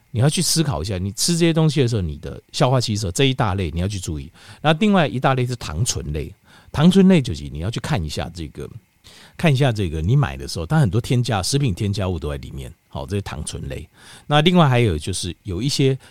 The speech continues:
糖醇类，然后再加一些功能性的纤维素，好，这些，这个部分要注意。这些食品添加物，事实上他们都说对身体好，可是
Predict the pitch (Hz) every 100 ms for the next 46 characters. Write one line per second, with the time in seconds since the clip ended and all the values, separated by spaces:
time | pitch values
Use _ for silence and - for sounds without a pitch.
0 | _ 131 170 160 139 151 110 101 113 120
1 | 120 113 113 123 113 - 165 131 98 -
2 | 87 78 95 90 67 - 71 - - -
3 | - 131 120 113 - - _ - 143 127
4 | 135 127 113 98 104 78 73 151 160 -
5 | 143 110 120 117 110 107 104 - 117 104
6 | 117 95 - - _ 170 170 147 147 143
7 | 139 131 110 80 76 57 - - 120 151